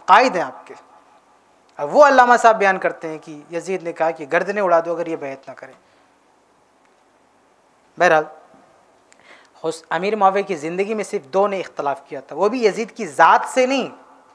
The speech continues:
बल्कि मसलहतन इख्तलाफ किया था। उसमें हुसैन नहीं थे, इख्तलाफ करने वाले में हुसैन रज़ियल्लाहु अन्हु नहीं थे।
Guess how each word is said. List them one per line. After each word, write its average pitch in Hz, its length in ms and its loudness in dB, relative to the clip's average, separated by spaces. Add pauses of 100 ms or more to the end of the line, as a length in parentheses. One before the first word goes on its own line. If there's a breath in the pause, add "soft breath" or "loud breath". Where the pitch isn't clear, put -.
(880)
बल्कि 165 260 -10
मसलहतन 180 520 -4
इख्तलाफ 135 420 -16
किया 139 120 -14
था। - 140 -20 (1300)
उसमें 294 340 2
हुसैन 277 460 4
नहीं 226 120 0 (100)
थे, - 100 -20 (2000)
इख्तलाफ 269 500 4
करने 254 200 4
वाले 233 220 6
में 262 120 -2
हुसैन 220 460 -6
रज़ियल्लाहु 190 340 -4
अन्हु 175 60 -16
नहीं 127 120 -18
थे। - 160 -20